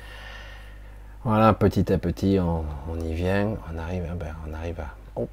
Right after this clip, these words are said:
je sais pas ce que je vois, on va voir si je vois une dernière question. Non, ça c'est autre chose. J'essaie de voir, et c'est vrai que c'est, comment dompter ses peurs ? Ça dépendra de chacun.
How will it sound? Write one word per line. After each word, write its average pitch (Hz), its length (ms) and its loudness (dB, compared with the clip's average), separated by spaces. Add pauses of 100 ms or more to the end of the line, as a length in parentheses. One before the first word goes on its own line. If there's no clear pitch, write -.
(120)
je - 120 -12
sais - 100 -16
pas 85 100 -6
ce - 80 -14
que 82 160 -6
je 80 80 -4
vois, 87 280 -6
on 80 140 -8
va - 20 -6
voir 76 200 -8
si - 180 -12
je 82 60 -8
vois 82 220 -10
une 80 100 -6
dernière 82 380 -4
question. 95 560 -10 (2000)
Non, 85 200 -6
ça - 180 -12
c'est - 180 -10
autre 80 140 -12
chose. 87 380 -4 (760)
J'essaie - 300 -12
de 78 100 -8
voir, 87 560 -8 (640)
et - 120 -10 (360)
c'est - 140 -12
vrai 87 140 -6
que - 100 -14
c'est, - 180 -16 (440)
comment 98 320 4
dompter 90 520 2
ses - 220 -6
peurs ? - 560 -4 (720)
Ça 95 200 4
dépendra 104 600 6
de - 100 -6
chacun. 82 440 -4